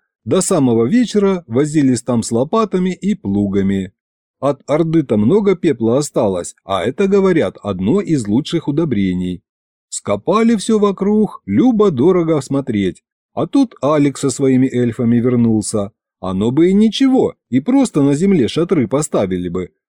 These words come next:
Но и престиж царский мне не позволил, да и покрасоваться перед эльфами захотелось. Вот и пригнал я Витарамуса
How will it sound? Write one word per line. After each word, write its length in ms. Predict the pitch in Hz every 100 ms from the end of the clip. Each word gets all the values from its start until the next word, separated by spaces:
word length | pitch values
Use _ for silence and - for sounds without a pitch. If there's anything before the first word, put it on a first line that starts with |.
| _
Но 160 | 113 180
и 160 | - 131
престиж 580 | 117 107 - 185 226
царский 520 | - 156 127 104 - 107
мне 200 | 120 127
не 140 | 120
позволил, 640 | 131 131 139 110 90 82 -
да 200 | 110 135
и 100 | 196
покрасоваться 800 | 110 110 107 101 101 175 226 190
перед 340 | 170 175 165 160
эльфами 380 | 170 151 147
захотелось. 800 | 143 143 - 135 143 139 123 - _
Вот 260 | 92 131 233
и 140 | -
пригнал 480 | 175 143 110 127 226
я 140 | 190 143
Витарамуса 920 | 156 208 180 127 107 104 - 101